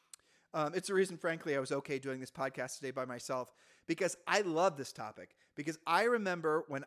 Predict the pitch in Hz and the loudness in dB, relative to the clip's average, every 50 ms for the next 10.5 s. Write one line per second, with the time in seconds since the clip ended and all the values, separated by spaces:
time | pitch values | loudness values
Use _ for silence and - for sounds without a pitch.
0 | - 156 165 170 196 202 196 180 - - - 202 196 190 - - 165 151 147 151 | -2 0 0 2 2 2 2 0 -2 -4 -4 -4 -2 -4 -4 -6 -6 -6 -6 -6
1 | 127 135 135 143 135 139 165 170 170 160 147 131 135 143 143 139 139 143 147 143 | -8 -10 -10 -10 -8 -6 -4 -4 -2 -2 -2 -2 -2 -2 -4 -4 -2 -2 -2 -4
2 | 143 - - 202 247 302 302 277 269 262 262 254 233 233 226 220 214 - - - | 0 6 10 10 10 10 10 8 8 8 8 6 6 6 6 6 4 2 -2 -14
3 | - _ _ _ _ - 147 160 175 156 131 107 - _ _ _ - 156 156 147 | -20 _ _ _ _ 0 4 4 4 4 2 0 -6 _ _ _ -4 -4 -4 -4
4 | - 190 220 233 214 190 175 165 160 156 156 156 147 143 147 147 - - 151 147 | -2 -4 0 4 6 6 6 6 4 2 0 2 4 4 4 4 2 -2 -4 -4
5 | 147 147 147 151 151 156 147 - 170 165 165 165 156 156 151 147 143 139 139 - | -4 -4 -2 -2 -2 -2 -2 -2 -2 -2 -2 -2 -2 -4 -4 -4 -4 -6 -6 -4
6 | 139 135 120 110 110 139 131 127 - - 147 - - 156 151 156 151 - 151 143 | -4 -2 -2 -4 -6 -8 -8 -6 -2 -2 -2 -2 -4 -6 -4 -4 -4 -4 -4 -6
7 | - - - 117 95 - - 139 135 131 127 131 131 131 131 131 123 123 120 123 | -4 -6 -12 -14 -12 -10 -8 -6 -6 -6 -4 -6 -6 -6 -6 -6 -6 -6 -6 -6
8 | 139 131 131 123 123 117 117 113 95 90 - _ - - - - _ _ - - | -8 -8 -6 -8 -10 -10 -8 -10 -10 -10 -14 _ -20 -20 -20 -20 _ _ -4 0
9 | 175 170 170 - - 214 208 233 254 262 254 247 240 226 214 208 214 - - 196 | 0 0 0 -2 0 2 2 2 2 0 -4 -4 -2 0 2 2 2 2 2 0
10 | 196 196 190 185 175 165 160 143 123 123 | 0 0 0 -4 -4 -4 -4 -4 -6 -6